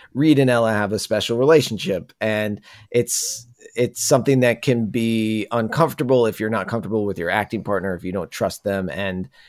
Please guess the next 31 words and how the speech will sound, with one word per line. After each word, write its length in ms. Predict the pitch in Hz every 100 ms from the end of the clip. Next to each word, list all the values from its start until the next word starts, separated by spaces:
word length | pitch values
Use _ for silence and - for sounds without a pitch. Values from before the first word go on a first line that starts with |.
| _
you 220 | 113 120
were 140 | 117 110
just 220 | 110 -
such 200 | 120 120
a 60 |
gracious 580 | 113 104 104 95 113 98
and 240 | 78 101 98
wonderful 600 | 98 98 - 98 95 87
acting 360 | 95 95 92
partner 540 | - 82 73 85 82 71 _ _
and, 560 | - 101 95 92 92 82 -
and 260 | 104 101 92 - -
such 280 | - 131
a 120 | 117 98 - _
wonderful 500 | 107 101 113 104 -
person. 420 | 95 92 85 95 90
And 160 | 90
so 160 | - 90
I'm 160 | 101
just 220 | 98 98 -
so 160 | 113
grateful 360 | 98 104 98 95
that 120 | 92
I 80 | 92
got 220 | 90 87
to 300 | - 92 87
share 280 | - - 98
this 160 | 92 -
experience 540 | - - 92 87 80
with 120 | -
you. 280 | 80 76 73